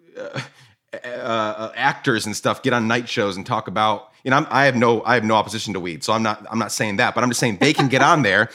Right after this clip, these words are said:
<laughs> and talk about how they, they smoke weed all the time, and yet our prisons are full of black people because of that very thing. And so, and yes, and then our president pardons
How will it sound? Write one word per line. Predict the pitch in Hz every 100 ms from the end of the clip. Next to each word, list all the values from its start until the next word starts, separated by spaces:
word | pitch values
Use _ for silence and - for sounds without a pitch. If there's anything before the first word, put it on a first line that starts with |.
| -
<laughs> | -
and | 123 120
talk | 151 160
about | 123 101 98 - _ _ _ _ _
how | - 127
they, | 110 120 117
they | 117 110
smoke | - 127 123
weed | 127
all | 131 123
the |
time, | 117 143 135 101 - _ _ -
and | 110
yet | 113 110 -
our | 110
prisons | 110 139 104 101
are |
full | 101 117
of | 98
black | 101 101
people | 110 95
because | 78 92 - 101
of | 82
that | 73 87 78
very | 87 80
thing. | - 92 80
And | 80
so, | - 101 - -
and | 143
yes, | 160 123 - -
and | 147 165
then |
our | 156
president | 143 147 127 123 117 - _
pardons | - 127 120 107 98 - -